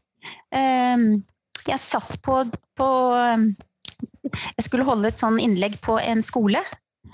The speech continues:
nå i våres, før koronatiden ble, før den ble stengt ned.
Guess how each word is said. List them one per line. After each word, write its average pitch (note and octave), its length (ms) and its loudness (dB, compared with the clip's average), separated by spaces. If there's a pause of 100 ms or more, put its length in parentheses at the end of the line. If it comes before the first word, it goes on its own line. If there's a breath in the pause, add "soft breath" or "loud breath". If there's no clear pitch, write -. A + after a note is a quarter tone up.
(420 loud breath)
nå A3+ 180 2 (120)
i A3+ 160 2
våres, A3+ 560 0 (160)
før A3 320 0 (160)
koronatiden G#3 1200 0
ble, A#3+ 140 2 (120)
før G#3+ 140 2
den G#3 80 4
ble A#3 80 0
stengt G#3 260 -4
ned. D#4+ 160 -2